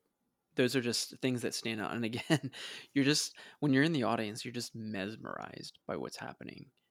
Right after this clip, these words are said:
and you know that there are dancers on stage, um, but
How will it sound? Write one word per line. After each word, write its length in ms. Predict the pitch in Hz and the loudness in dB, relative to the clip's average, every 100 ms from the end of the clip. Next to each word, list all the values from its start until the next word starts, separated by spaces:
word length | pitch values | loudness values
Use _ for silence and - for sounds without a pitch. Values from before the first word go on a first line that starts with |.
| _ | _
and 240 | - 113 104 | -6 -6 -2
you 140 | 120 | 0
know 220 | 120 120 | 4 4
that 280 | 113 107 - _ - - - | 4 2 0 _ -20 -18 -6
there 180 | 147 120 | 4 6
are 120 | 131 | 6
dancers 380 | 127 104 110 104 | 6 0 -2 -4
on 120 | 82 | -2
stage, 480 | - 92 71 - - - - | -2 -2 -2 -2 -6 -10 -10
um, 340 | 123 101 95 123 _ - | -6 -6 -6 -12 _ -4
but 260 | 120 104 | 0 0